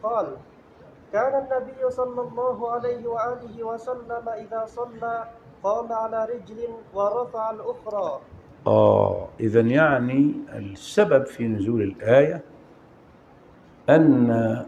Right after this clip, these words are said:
Speaker 2: رسول الله صلى الله عليه وسلم كان إذا صلى قام على رجل ورفع الأخرى، لأنه كان يريد أن يجهد نفسه في الوقوف بين يدي مولاه،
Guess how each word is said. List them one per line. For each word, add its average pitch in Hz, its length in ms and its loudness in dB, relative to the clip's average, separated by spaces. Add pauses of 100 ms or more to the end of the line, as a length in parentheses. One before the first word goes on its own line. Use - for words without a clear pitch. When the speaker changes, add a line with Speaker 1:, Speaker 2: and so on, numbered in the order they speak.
Speaker 2:
رسول 113 580 2
الله 110 760 -2
صلى 110 480 -4
الله 107 760 2
عليه 110 360 -2
وسلم 160 680 0 (920)
كان 131 360 8
إذا 113 760 6
صلى 165 840 4 (840)
قام 127 420 6
على 113 520 2
رجل 117 680 4 (800)
ورفع 120 580 2
الأخرى، 95 680 -6 (1800)
لأنه 113 580 2
كان 147 320 8
يريد 123 500 6
أن 123 320 4
يجهد 139 540 6
نفسه 160 680 4
في - 140 0
الوقوف 117 580 2
بين 117 300 4
يدي 117 340 6
مولاه، 90 440 -8